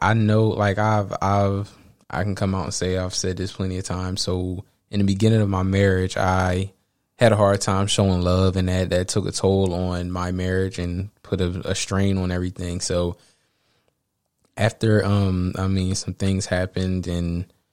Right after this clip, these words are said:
basically caused some, some separation in there. But, um, it's like, once I learned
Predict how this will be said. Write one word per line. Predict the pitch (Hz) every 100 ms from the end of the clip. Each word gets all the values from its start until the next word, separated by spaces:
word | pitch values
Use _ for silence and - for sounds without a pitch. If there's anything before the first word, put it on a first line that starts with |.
| _ _ _ _ _ _ _ -
basically | 95 - 92
caused | 87 87 90 -
some, | 90 90 90
some | - 92 95
separation | - 90 92 95 92 - 92
in | 92
there. | 90 90
But, | 92 90 - - _ _ _ _ _ _ _ _ _ -
um, | 117 135 131 127 113
it's | 120 143 151
like, | 151 143 110
once | 87 104 127 -
I | 110
learned | 104 104 113 101 95 -